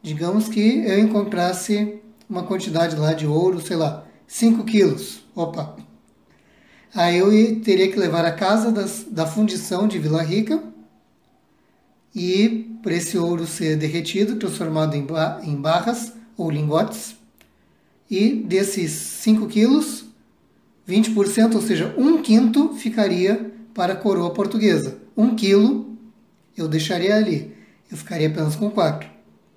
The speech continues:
Então era dessa forma que eram, durante o ano, eram calculados as cem arrobas,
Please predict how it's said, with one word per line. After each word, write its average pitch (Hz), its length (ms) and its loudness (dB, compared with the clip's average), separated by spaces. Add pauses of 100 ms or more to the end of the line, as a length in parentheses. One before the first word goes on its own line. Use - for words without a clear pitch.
(480)
Então 185 220 -2
era 190 120 4
dessa 196 300 0
forma 220 500 4
que 226 160 2
eram, 202 480 2 (440)
durante 175 400 -4
o 180 60 0
ano, 180 280 0
eram 190 320 -2
calculados 180 680 -2
as 185 100 -6
cem 180 240 -4
arrobas, 180 640 -4